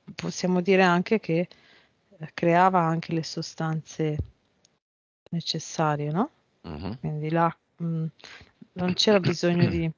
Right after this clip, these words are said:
Speaker 2: <clears throat> Di grande
Speaker 1: di
Speaker 2: fotosintesi.
Speaker 1: bagnarli,
Speaker 2: Mm.
Speaker 1: esatto, ma lui, eh, mandava la vibrazione, col pensiero la vibrazione dell'acqua e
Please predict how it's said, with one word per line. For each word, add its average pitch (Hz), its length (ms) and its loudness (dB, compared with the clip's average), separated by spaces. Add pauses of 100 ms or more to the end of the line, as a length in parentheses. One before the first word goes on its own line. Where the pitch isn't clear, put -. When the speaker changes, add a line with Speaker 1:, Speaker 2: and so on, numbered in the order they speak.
(1900)
Speaker 2:
<clears throat> - 260 -20
Di 90 120 -12
grande 82 340 -2
Speaker 1:
di - 20 -
Speaker 2:
fotosintesi. 82 360 -4
Speaker 1:
bagnarli, 190 760 6 (120)
Speaker 2:
Mm. - 0 -
Speaker 1:
esatto, 165 840 -4
ma 160 260 -8
lui, 165 340 -10 (140)
eh, - 60 -20
mandava 156 760 -4
la 156 140 -6
vibrazione, 156 920 -4 (340)
col - 200 -20
pensiero 160 400 0
la 156 60 0
vibrazione 160 560 -2
dell'acqua 165 680 2
e 160 260 -2